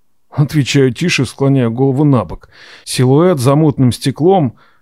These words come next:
кажется мне даже сексуальней самых развратных картинок. Вот посмотришь, пройдёт совсем немного времени, и мой член окажется в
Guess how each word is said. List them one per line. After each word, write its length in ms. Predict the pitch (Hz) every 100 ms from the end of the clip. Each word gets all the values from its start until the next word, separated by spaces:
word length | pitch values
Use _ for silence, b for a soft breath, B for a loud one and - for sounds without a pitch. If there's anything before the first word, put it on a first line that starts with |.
| _ _
кажется 420 | 151 147 151 147
мне 120 | 147
даже 260 | 139 131 131
сексуальней 600 | - 127 147 165 160 139
самых 340 | 151 147 -
развратных 500 | 135 123 123 123 135
картинок. 640 | - 151 - 107 98 - - _ _ _
Вот 160 | 196 202
посмотришь, 680 | 196 185 208 233 170 117 - -
пройдёт 340 | 139 165 165
совсем 280 | 170 175 170
немного 320 | 180 180 147
времени, 520 | 175 226 175 127 104 -
и 60 |
мой 160 | 165 156
член 280 | - 208 170
окажется 520 | 127 156 139 123
в 100 | 110